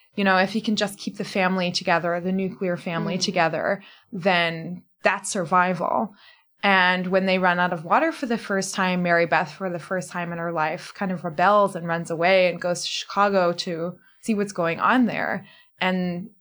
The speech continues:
Speaker 1: then she sees all these different iterations of what survival means.
Speaker 2: Mm.
Speaker 1: She meets Ida, who is also a young girl, but,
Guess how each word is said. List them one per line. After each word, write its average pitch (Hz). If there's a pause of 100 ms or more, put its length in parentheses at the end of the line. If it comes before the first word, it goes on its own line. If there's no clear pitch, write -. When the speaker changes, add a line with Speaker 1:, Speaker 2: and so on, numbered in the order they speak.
(180)
Speaker 1:
then 202
she 202
sees 196
all 202
these 208
different 233
iterations 185
of 165
what 180
survival 165
means. 180
Speaker 2:
Mm. 170 (240)
Speaker 1:
She 208
meets 208
Ida, 185
who 170 (640)
is 226
also 202 (140)
a 202
young 190
girl, 185
but, 180